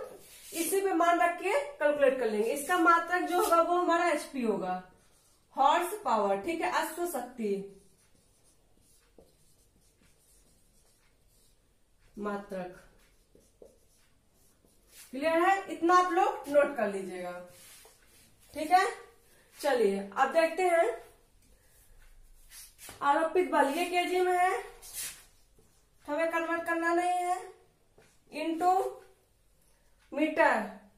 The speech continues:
दूरी दस, पैंतालीस सौ into समय हमारा कितना दिया है, पांच मिनट। चलिए, ठीक है,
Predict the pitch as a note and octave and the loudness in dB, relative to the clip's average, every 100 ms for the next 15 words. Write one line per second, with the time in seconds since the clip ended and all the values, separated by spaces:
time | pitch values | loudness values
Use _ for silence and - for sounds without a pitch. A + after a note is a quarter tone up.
0 | _ _ G#3 D4+ D#4+ F4 - - _ - | _ _ -6 -4 -2 -4 -8 -16 _ -6
1 | C#4 D#4 F4+ - - _ _ _ _ _ | 0 0 0 -6 -14 _ _ _ _ _
2 | _ _ _ C#4 C#4 D4+ D4+ E4+ E4 F4 | _ _ _ -4 -2 -2 -2 -2 -6 -4
3 | E4+ - - - _ _ _ _ _ _ | -2 -4 -10 -18 _ _ _ _ _ _
4 | _ _ _ _ _ _ _ - _ _ | _ _ _ _ _ _ _ -20 _ _
5 | _ _ _ C#4+ D4 F4 F4 E4+ F4+ F4+ | _ _ _ -6 -4 -4 0 4 6 6
6 | F4+ F#4 F#4+ F4 D4 C4 G#3 G#3 - D#4 | 2 0 0 0 0 -2 -2 -4 -6 -2
7 | F4 - - B3+ A3+ F#3+ - - _ _ | 0 -2 -6 -6 -4 -6 -8 -18 _ _
8 | _ _ _ _ _ _ _ _ _ _ | _ _ _ _ _ _ _ _ _ _
9 | _ _ _ _ _ - - - - A3+ | _ _ _ _ _ -20 -20 -16 -12 -10
10 | G#3+ - - _ _ _ - F4+ G4 G4 | -10 -12 -20 _ _ _ -10 -2 0 0
11 | C#4 | -4